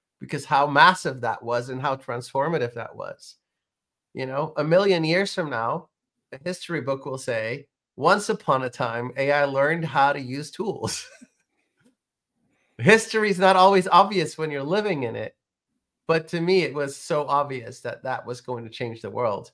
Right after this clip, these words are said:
Because when A I knows how to use your, your Jira system or your ticketing system and knows how to browse the web and do this and do that, and you can reason with it and talk to it,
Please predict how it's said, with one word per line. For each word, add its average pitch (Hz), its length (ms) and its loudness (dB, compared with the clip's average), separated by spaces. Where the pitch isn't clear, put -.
Because 135 400 -6
when 131 280 -6
A 135 140 0
I 147 240 6
knows 143 280 -2
how 123 220 -2
to 123 80 -4
use 123 360 -8
your, 120 420 -4
your 110 160 -8
Jira 156 360 2
system 135 460 -8
or 117 80 -6
your 113 140 -10
ticketing 143 360 -6
system 123 500 -8
and 117 120 -8
knows 123 180 -2
how 120 140 -2
to 110 60 -4
browse 113 320 -4
the 120 80 -6
web 135 320 4
and 117 120 -4
do 117 120 -10
this 143 320 -6
and 120 80 -14
do 117 160 -14
that, 131 300 6
and 165 260 6
you 160 80 2
can 151 200 -4
reason 131 400 -4
with 117 160 -6
it 117 120 -4
and 117 80 -14
talk 131 380 2
to 98 160 -12
it, 92 160 -10